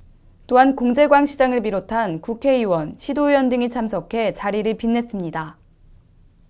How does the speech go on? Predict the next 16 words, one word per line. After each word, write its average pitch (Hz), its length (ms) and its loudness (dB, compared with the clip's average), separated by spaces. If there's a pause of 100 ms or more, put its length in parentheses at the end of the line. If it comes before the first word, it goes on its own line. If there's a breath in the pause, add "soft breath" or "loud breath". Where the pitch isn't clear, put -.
(1040 soft breath)
이천십사 285 800 6
아름다운 269 460 6
사회를 285 420 2
위한 233 380 2
평택시 294 480 -2
시각장애인 294 760 0
한마음 247 380 0
축제가 190 640 -2 (300 soft breath)
지난 247 300 2
이십일 208 360 -2
일 262 180 2
팽성 294 380 0
레포츠 269 540 -2
실내 277 340 0
체육관에서 240 720 -2
개최됐습니다. 196 960 -6